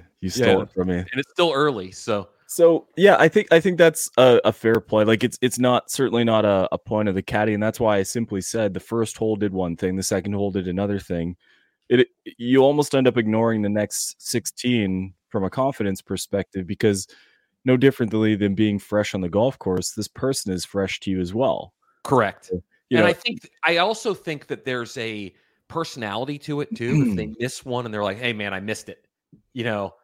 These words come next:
Speaker 2: "We'll get 'em on the next one." There's something
Speaker 1: Yeah.
Speaker 2: there. If it's like a snub, <laughs> like, "Oh, well, you made a mistake, not me."
Speaker 1: Right.
Speaker 2: That will kinda linger a little longer. Um,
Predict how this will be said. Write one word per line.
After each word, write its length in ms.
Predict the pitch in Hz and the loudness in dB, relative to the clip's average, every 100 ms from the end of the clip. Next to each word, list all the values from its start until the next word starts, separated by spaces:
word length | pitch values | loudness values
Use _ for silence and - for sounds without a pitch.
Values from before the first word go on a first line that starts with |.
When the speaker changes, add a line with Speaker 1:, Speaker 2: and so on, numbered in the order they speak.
| _ _ _ | _ _ _
Speaker 2:
"We'll 120 | 127 120 | -4 0
get 180 | 139 | 2
'em 100 | 123 | 2
on 80 | 117 | 0
the 80 | 110 | -2
next 320 | 113 - - | -2 -4 -6
one." 160 | 123 117 | -6 -2
There's 160 | 107 | -2
something 320 | - 110 90 82 | -2 -4 -2 -2
Speaker 1:
Yeah. 80 | |
Speaker 2:
there. 360 | 95 98 120 127 _ _ _ - | -2 -4 -6 -8 _ _ _ -4
If 240 | 123 - | -2 0
it's 500 | 123 - - - - _ _ _ | 0 -2 -12 -14 -18 _ _ _
like 180 | 123 113 | -4 -2
a 80 | 113 | -4
snub, 720 | - 117 113 117 143 165 170 _ | -6 -4 0 2 2 -2 -8 _
<laughs> 400 | 139 - - _ | -10 -10 -12 _
like, 280 | 165 147 135 139 | -2 -2 -2 -2
"Oh, 120 | 135 | -2
well, 160 | 113 107 | -2 -6
you 180 | 110 | -6
made 180 | 127 127 | -6 -6
a 40 | 120 | -6
mistake, 440 | 117 - 117 - | -8 -8 -8 -8
not 220 | 110 - | -12 -10
me." 320 | 107 117 156 - _ - | -10 -8 -10 -14 _ -6
Speaker 1:
Right. 340 | 92 87 - _ | -4 -2 -6 _
Speaker 2:
That 240 | 139 135 - | 0 0 -2
will 120 | 139 | -10
kinda 320 | - 127 120 | -6 -4 -4
linger 380 | 110 113 123 151 | -4 -6 -6 -4
a 60 | 147 | -4
little 220 | 160 160 | -4 -6
longer. 460 | 160 165 170 180 _ _ _ _ - | -6 -8 -12 -16 _ _ _ _ -6
Um, 400 | 131 123 117 107 | 0 0 0 -4